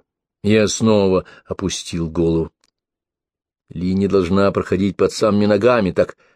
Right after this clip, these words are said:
объяснял учитель Енох, но под ногами беззвучно колыхался только упругий блеск поверхности моря. И вдруг мне показалось, что я вижу рыбку.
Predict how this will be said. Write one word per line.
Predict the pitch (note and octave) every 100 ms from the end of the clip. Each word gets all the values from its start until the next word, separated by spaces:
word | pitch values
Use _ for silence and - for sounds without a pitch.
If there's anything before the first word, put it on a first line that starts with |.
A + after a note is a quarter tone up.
| _
объяснял | E2 F2 - G2 F2+
учитель | F2 G#2 F2
Енох, | F2 F2+ G2 F2 - _ _ _ _
но | -
под | E2 F2+
ногами | F#2 F2 G#2 G2 F2+ - _
беззвучно | - F2+ D#2+ G#2 A#2 - G#2
колыхался | G#2+ G2 A2+ G#2+ -
только | G2+ G#2
упругий | G2 A2+ G#2+ G#2
блеск | F#2+ G#2+ G#2+ -
поверхности | G#2 A2 G#2+ G#2 -
моря. | G#2 A#2+ G#2+ F2 _ _ _ -
И | D#3+
вдруг | D3 - D#3+ G3+ A3+ G3 -
мне | B2 D#3 G3+
показалось, | - D3 - C3 B2+ C3 C#4 A#3+ F3+
что | C#3+ C#3+
я | C#3 A#2+ _ _ _ _ -
вижу | B2 E3+ F3
рыбку. | D#3+ C3 - - F#2